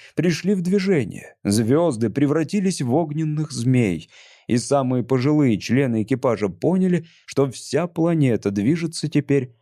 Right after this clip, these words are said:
с суперсверхскоростью. Выйдя из корабля, люди увидели леса, озера и дворцы столь прекрасные,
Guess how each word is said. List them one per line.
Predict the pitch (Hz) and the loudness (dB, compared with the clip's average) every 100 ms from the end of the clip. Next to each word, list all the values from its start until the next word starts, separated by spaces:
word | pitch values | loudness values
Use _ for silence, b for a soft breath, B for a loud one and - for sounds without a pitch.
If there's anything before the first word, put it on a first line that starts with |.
| _ | _
с | - - | -10 -6
суперсверхскоростью. | 123 135 - 127 123 - 110 110 107 - - - 101 87 - - - - - _ _ _ _ _ _ _ - | 0 0 0 -4 -4 -4 0 0 0 -8 -12 -4 -2 -2 -8 -16 -18 -20 -20 _ _ _ _ _ _ _ -6
Выйдя | 98 117 143 120 127 | 0 2 2 2 0
из | 120 | 0
корабля, | - 131 131 139 202 165 | -2 0 0 0 0 0
люди | 101 110 175 202 185 180 - | 2 2 2 0 -2 -2 -2
увидели | 110 123 127 151 127 117 | 0 2 0 0 0 2
леса, | 101 123 110 - 131 160 175 170 | 2 2 0 -2 0 2 0 -2
озера | - 120 92 80 120 160 165 151 | -2 -2 -2 -2 0 2 2 2
и | 127 | 2
дворцы | 120 143 113 - 170 | 2 0 -2 -2 0
столь | 165 - 160 160 107 | -2 -2 2 2 2
прекрасные, | 131 139 - 214 208 - 135 120 | 0 -2 0 0 0 0 0 0